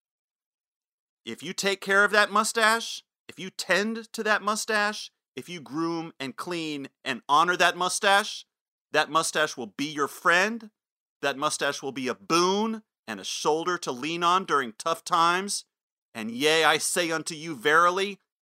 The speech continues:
everyone in your corporate office will come to love and respect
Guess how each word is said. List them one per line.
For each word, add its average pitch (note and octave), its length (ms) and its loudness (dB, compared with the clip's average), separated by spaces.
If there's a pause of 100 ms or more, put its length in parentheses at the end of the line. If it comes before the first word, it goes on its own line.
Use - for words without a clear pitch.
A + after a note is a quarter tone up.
(140)
everyone F3+ 400 2
in D#3+ 80 -6
your E3 160 -2
corporate F#3 400 0
office D#3 460 2 (360)
will B2+ 140 -4
come C3+ 380 -2
to - 160 -8
love C3+ 420 0
and C3 140 -2
respect B2+ 600 -4